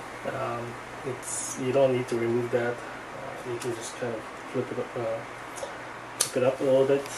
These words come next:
Um, yeah. So what you need to do then is, I'm touching some metal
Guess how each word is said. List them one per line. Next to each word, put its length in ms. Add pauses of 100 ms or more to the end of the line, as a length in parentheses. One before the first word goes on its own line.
(280)
Um, 400 (160)
yeah. 220
So 260 (380)
what 200
you 100
need 180
to 80
do 260
then 240 (1120)
is, 320 (680)
I'm 220
touching 320
some 200
metal 280